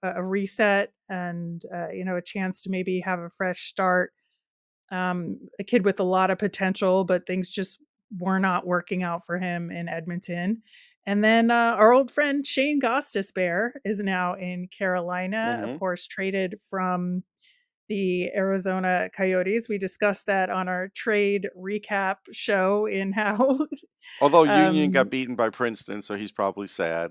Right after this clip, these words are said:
Speaker 2: I'm not sad, but he's probably
Speaker 1: Aw.
Speaker 2: sad.
Speaker 1: <laughs> All right. Yeah, with the, uh, trade for Ghost, uh, Arizona got picks not only for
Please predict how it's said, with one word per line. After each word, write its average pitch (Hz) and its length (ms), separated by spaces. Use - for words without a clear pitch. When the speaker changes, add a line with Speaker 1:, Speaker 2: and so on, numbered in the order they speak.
Speaker 2:
I'm 160 100
not 139 200
sad, 85 380
but 95 100
he's 247 100
probably 170 340
Speaker 1:
Aw. 180 80
Speaker 2:
sad. 269 440
Speaker 1:
<laughs> - 320
All 190 120
right. - 480
Yeah, 214 240
with 226 360
the, 202 480
uh, 175 920
trade 220 380
for 208 120
Ghost, 196 640
uh, 185 360
Arizona 214 800
got 196 360
picks - 520
not 220 240
only 220 400
for 185 640